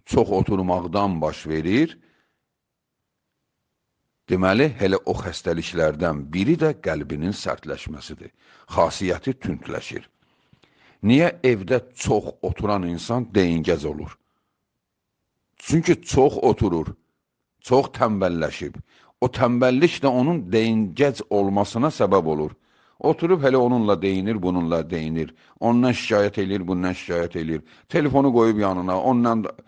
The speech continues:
qeybətini edir, bunun haqqında danışır. Niyə? Çünki oturaq həyat keçirdisən və xəstələnmisən. Fiziki olaraq xəstələnmisən, ayrıdır. Mənəvi xəstəlik tapmısan.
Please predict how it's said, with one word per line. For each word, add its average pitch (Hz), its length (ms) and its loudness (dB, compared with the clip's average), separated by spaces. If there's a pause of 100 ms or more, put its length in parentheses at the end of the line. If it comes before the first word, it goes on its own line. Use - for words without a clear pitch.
(500)
qeybətini 107 520 2
edir, 101 300 0
bunun 110 200 2
haqqında 104 480 0
danışır. 98 460 -2 (400)
Niyə? 139 400 4
Çünki 143 460 -2
oturaq 127 500 4
həyat 107 320 0
keçirdisən 107 720 -4 (320)
və 113 300 4 (100)
xəstələnmisən. 110 960 -2 (540)
Fiziki 120 440 0
olaraq 123 460 2
xəstələnmisən, 123 800 0
ayrıdır. 117 540 2 (240)
Mənəvi 101 500 -2
xəstəlik 90 460 -6
tapmısan. - 520 -12